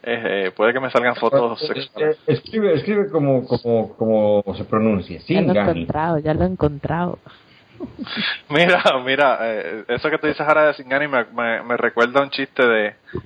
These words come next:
Speaker 1: eh, no estamos hablando de ateísmo y, y, bueno, qué carajo, esto se lo ponemos al final como bono a la gente, como a, a, a Torizar Plus. Eh,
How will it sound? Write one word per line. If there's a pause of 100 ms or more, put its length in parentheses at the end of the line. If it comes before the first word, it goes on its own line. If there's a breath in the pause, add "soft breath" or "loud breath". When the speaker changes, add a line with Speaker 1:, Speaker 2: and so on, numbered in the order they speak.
(160)
Speaker 1:
eh,
no
estamos
hablando
de
ateísmo
y,
y, (340)
bueno,
qué
carajo, (100)
esto
se
lo
ponemos
al
final
como
bono
a
la
gente, (520 loud breath)
como
a,
a, (400)
a
Torizar
Plus. (680 loud breath)
Eh,